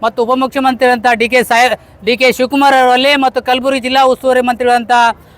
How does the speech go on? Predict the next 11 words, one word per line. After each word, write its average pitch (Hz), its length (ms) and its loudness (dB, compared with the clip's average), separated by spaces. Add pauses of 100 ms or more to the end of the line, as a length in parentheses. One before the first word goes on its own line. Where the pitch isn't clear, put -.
(100)
ಮಾನ್ಯ 247 240 2
ಪ್ರಿಯಾಂಕಾ 262 360 0
ಖರ್ಗೆ 262 340 2
ಸಾಹೇಬರಲ್ಲಿ 247 340 0
ನಾವು 233 140 -2
ಮನವಿ 226 200 0
ಮಾಡಿಕೊಳ್ತೀವಿ. 262 840 0 (500)
ನೀವು 277 640 0 (540)
ಒಂದು 254 280 0
ವಾರದ 285 300 4
ಒಳಗಾಗಿ 269 720 2